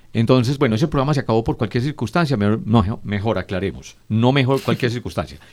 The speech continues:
Los españoles llegaron y acabaron con él. Entonces ya en Bolivariana, cuando yo ya estaba de, de docente de la Facultad de Comunicaciones,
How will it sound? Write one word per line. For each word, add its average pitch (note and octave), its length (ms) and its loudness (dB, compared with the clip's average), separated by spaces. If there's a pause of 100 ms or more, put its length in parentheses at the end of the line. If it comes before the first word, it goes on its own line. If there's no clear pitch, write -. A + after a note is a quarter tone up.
(180)
Los B2+ 160 4
españoles C3+ 420 6
llegaron C#3 280 6
y C3 40 2
acabaron A#2+ 320 2
con F#2+ 160 0
él. - 140 -6 (1800)
Entonces B2 420 0
ya C#3 140 4
en A2+ 100 4
Bolivariana, A#2 500 2
cuando G#2+ 200 -2
yo A2+ 120 0
ya C3+ 120 0
estaba C3 360 -2
de, A#2 220 -2
de F#2+ 260 -2
docente A#2 420 2
de C3 60 2
la A2+ 80 -2
Facultad G2 320 -4
de G#2+ 80 0
Comunicaciones, A2+ 800 -2